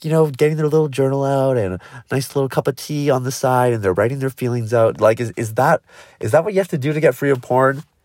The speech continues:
No, absolutely not. Uh, I think e-, emotions kind of get, get a bad rap. You know, they sort of have a,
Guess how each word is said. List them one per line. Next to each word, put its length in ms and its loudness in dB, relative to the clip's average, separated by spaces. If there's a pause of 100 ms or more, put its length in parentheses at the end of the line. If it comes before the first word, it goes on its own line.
(220)
No, 320 0
absolutely 680 0
not. 340 -4 (500)
Uh, 180 6 (680)
I 100 2
think 320 -8 (360)
e-, 200 -10
emotions 540 2
kind 200 2
of 120 -2
get, 240 0
get 160 4
a 20 2
bad 260 4
rap. 320 4
You 120 -10
know, 80 -6
they 180 0
sort 260 0
of 60 -2
have 180 4
a, 240 4